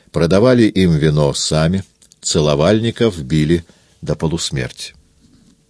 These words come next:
Центральный государственный архив. Приказные дела старых лет. Тысяча шестисотый год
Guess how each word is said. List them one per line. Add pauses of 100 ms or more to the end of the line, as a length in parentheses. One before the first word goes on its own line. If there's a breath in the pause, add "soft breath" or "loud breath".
(2000 soft breath)
Центральный
государственный
архив.
Приказные
дела
старых
лет. (1040 soft breath)
Тысяча
шестисотый
год